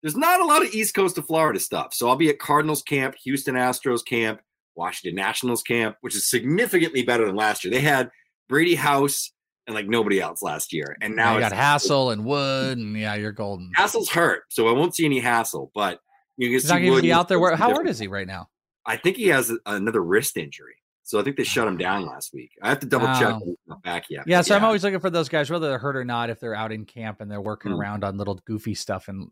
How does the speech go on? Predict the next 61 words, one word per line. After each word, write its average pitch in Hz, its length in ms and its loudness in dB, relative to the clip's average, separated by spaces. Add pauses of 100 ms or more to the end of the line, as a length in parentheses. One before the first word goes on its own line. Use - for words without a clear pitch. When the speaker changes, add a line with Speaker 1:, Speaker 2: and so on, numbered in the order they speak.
Speaker 2:
uh, 95 220 -6
and 98 100 -6
whatnot. 98 400 -4
I 113 80 4
didn't 120 160 4
know 104 120 0
it - 20 -2
was 98 100 -4
that 101 200 0
serious, 64 460 -4
Speaker 1:
Yeah. - 120 0
Speaker 2:
so, - 80 -4 (260)
uh, 80 220 -8
Speaker 1:
But 160 60 6
I'll 190 60 6
get 214 120 2
Speaker 2:
all 190 60 -2
Speaker 1:
some 123 80 0
Speaker 2:
right, 110 60 0
well 131 100 4
Speaker 1:
Mets - 160 -2 (120)
stuff, 151 220 0
and 131 100 2
I 131 40 6
mean, 143 340 4 (180)
these 226 140 -6
teams 240 200 0
all 196 80 4
have 160 140 2
pretty 165 180 0
good 127 140 2
drafts 120 400 0
the 90 80 -6
last 73 340 -10
couple 76 220 -10
of 73 60 -8
years 69 260 -6
too. 98 300 2
So, 80 500 0 (480)
you 110 80 -4
know, 107 60 0
you're, 120 240 2
you're 127 120 2
gonna 123 140 2
see, 113 320 2
like, 101 220 0
I'll 98 200 -2
see 110 160 -2
a 98 80 0
lot 95 300 -2
of, 82 140 -6 (120)
you 90 100 -8
know, 76 220 -8
video 90 220 0
of 82 60 -2
those 82 160 -4
guys, 82 240 -4
Marlins 98 440 0
guys 90 320 0
as 85 160 -6
well. 104 480 0